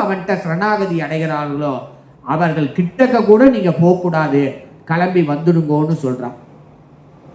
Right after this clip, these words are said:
இப்ப என்ன நடந்தது அஜாமிலனுக்குன்னா, இந்த பாசுரத்திலேருந்து நம்ம பார்க்கணும்.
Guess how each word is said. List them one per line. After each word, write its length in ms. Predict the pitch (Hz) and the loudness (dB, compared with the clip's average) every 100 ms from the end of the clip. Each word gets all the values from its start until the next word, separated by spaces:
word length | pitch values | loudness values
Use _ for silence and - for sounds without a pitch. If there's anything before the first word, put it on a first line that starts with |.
| - - - - - - - - | -20 -20 -20 -20 -20 -18 -18 0
இப்ப 140 | 160 | 4
என்ன 300 | 147 185 247 | 6 6 2
நடந்தது 480 | 180 151 185 185 143 | 2 0 2 2 0
அஜாமிலனுக்குன்னா, 800 | 127 156 143 135 127 120 127 165 | 0 0 4 4 2 -2 -2 -2
இந்த 180 | 139 120 | -2 0
பாசுரத்திலேருந்து 720 | 139 165 180 151 - 127 156 | 0 2 2 0 0 0 0
நம்ம 180 | 131 117 | -2 -4
பார்க்கணும். 520 | - 113 113 113 104 | -8 -8 -8 -10 -16